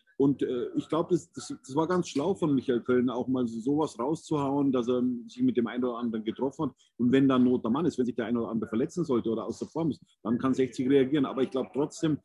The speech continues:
dass sechzig auf jeden Fall eben das Pokalspiel gegen Karlsruhe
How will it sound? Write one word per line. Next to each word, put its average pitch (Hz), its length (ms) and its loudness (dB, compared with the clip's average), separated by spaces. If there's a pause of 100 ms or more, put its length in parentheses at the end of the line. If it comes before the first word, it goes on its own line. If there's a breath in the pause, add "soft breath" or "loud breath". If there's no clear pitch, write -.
(180)
dass 104 140 -6
sechzig 135 320 0
auf 110 140 -4
jeden 131 200 4
Fall 120 300 0
eben 120 140 2
das 113 100 -2
Pokalspiel 117 520 -2
gegen 110 200 0
Karlsruhe 110 480 -2